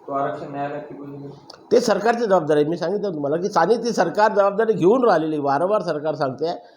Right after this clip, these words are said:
Speaker 2: की न्यायालयामध्ये टिकणारं आरक्षण देण्याकरता आम्ही कटिबद्ध आहोत. तीन तीन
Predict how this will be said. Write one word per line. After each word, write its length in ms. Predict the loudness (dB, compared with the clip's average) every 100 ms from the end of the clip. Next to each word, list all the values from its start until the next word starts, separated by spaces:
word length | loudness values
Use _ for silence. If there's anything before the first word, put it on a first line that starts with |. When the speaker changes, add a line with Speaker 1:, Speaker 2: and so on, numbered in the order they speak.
| -20 -6
Speaker 2:
की 60 | 0
न्यायालयामध्ये 720 | 2 4 4 4 2 2 0
टिकणारं 580 | -2 -4 -2 2 4 6
आरक्षण 480 | 6 4 0 -4 -4
देण्याकरता 500 | -2 -2 -2 -4 -2
आम्ही 180 | -2 -4
कटिबद्ध 460 | -4 -4 -4 -2
आहोत. 400 | 0 2 0 -2 -12 -20 _ -6
तीन 260 | -2 -2 0
तीन 340 | 2 2 2